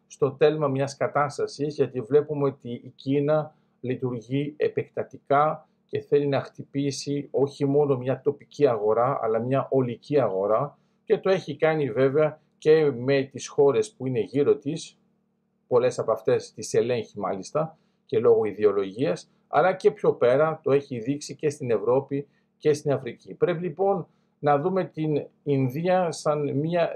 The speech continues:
διαφορετική προσέγγιση, γιατί άμα κοιτάξουμε τον άξονα που συνδέει, αν θέλετε, την Ευρώπη με την Αυστραλία και στη συνέχεια με την Αμερική που επιστρέφει,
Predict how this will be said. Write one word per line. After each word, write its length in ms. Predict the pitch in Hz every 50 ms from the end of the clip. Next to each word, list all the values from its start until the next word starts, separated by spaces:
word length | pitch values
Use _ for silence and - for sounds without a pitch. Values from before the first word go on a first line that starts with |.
| 120 113
διαφορετική 800 | 117 139 143 127 - - 135 131 127 131 - - - 175 180 165
προσέγγιση, 1040 | - - 131 120 110 - - 123 120 120 110 110 107 - - 147 160 180 175 156 135 120
γιατί 360 | 139 135 131 - - 135 139 -
άμα 220 | 147 156 180 175
κοιτάξουμε 520 | - 160 139 - 180 170 - - 160 151
τον 300 | 143 151 143 135 135 139
άξονα 500 | 147 160 160 - - 151 135 135 127 120
που 340 | - - 135 139 135 131 120 120
συνδέει, 880 | - - - 127 135 135 127 113 120 143 160 156 147 127 110 98 - _ _ _ _ _ _ _ _ _ _ -
αν 180 | 123 127 127
θέλετε, 380 | - 151 151 147 147 143 139 131
την 220 | 127 - 135 135
Ευρώπη 500 | 139 135 123 127 139 160 160 160 151 135
με 100 | 131 127
την 220 | 131 - 135 127 123
Αυστραλία 580 | - - - 127 127 127 139 151 160 156 139
και 160 | 113 - -
στη 140 | - - 110
συνέχεια 460 | - - 123 123 143 151 147 - 147
με 100 | 139 135
την 160 | 131 135 131 120
Αμερική 460 | 117 123 120 117 117 - - 151 143
που 160 | - - 117
επιστρέφει, 720 | 107 107 - 104 - - 117 117 107 98 98 - 135 156